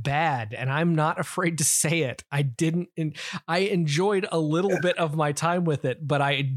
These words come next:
Speaker 1: disliked strongly a lot of my
Speaker 2: <laughs>
Speaker 1: other time with it.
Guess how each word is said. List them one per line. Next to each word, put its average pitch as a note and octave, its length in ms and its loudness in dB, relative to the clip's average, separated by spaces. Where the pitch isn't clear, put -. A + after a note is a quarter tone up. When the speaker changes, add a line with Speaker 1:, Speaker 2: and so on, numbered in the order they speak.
Speaker 1:
disliked D3+ 640 0
strongly D3 800 0
a D3 40 -2
lot C#3+ 400 0
of C#3+ 100 0
my C#3+ 140 2
Speaker 2:
<laughs> C#3+ 60 -2
Speaker 1:
other C#3 220 0
time C#3+ 300 0
with C3+ 180 -2
it. A2+ 160 -4